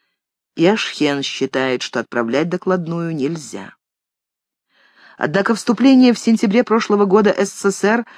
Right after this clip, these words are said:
в Лигу наций после выхода из неё Германии и Японии,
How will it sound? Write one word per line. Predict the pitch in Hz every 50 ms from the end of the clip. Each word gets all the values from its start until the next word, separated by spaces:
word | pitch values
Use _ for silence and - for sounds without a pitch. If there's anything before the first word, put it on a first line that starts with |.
| - - - - _ _
в | - 139 147
Лигу | 175 196 240 220 156 190
наций | 202 190 185 185 185 185 - - - 220 226 202
после | - - 139 135 - 139
выхода | 135 143 135 - 131 131
из | 135 127 113
неё | 131 135 135
Германии | 131 127 139 135 131 135 131 131 131 135 131 135 127
и | - -
Японии, | 139 127 127 131 - 135 135 135 143 151 170 190 220 233